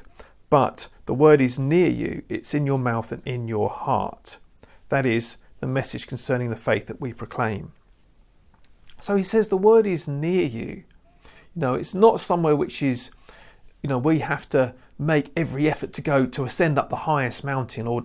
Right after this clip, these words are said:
or to descend into the deepest depths of the ocean or anything like that. It's not something that we have to expend those kind of efforts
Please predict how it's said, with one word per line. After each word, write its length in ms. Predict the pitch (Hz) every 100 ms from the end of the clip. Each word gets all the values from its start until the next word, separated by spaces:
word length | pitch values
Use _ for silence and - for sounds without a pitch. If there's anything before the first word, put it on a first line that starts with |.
| -
or 160 | 139
to 120 | 131
descend 640 | 127 120 - 147 131 113 110 - - -
into 320 | 160 135 131
the 100 | 117
deepest 480 | 117 156 - 123 -
depths 280 | 127 - 123
of 100 | 113
the 140 | 110
ocean 440 | 107 98 - 113 - _ _ - -
or 300 | - 131 127
anything 340 | 135 131 135 -
like 220 | - -
that. 360 | - - - - - - - - - -
It's 240 | - -
not 240 | 175 214
something 380 | - 175 151 139
that 180 | 151 -
we 100 | 143
have 200 | 139 147
to 120 | 143
expend 580 | 120 - - 165 143 123
those 280 | 131 143 131
kind 240 | - 120
of 80 | 113
efforts 600 | 143 - 113 - - -